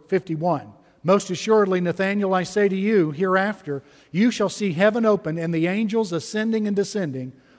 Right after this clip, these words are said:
upon the Son of Man." Privately, Jesus would use the term Christ with his disciples.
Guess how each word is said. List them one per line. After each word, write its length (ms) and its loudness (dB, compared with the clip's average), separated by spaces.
upon 440 0
the 100 -2
Son 480 -2
of 220 -10
Man." 240 -6
Privately, 600 2
Jesus 540 -2
would 160 0
use 220 0
the 100 -2
term 300 -4
Christ 640 -2
with 160 2
his 140 0
disciples. 720 -4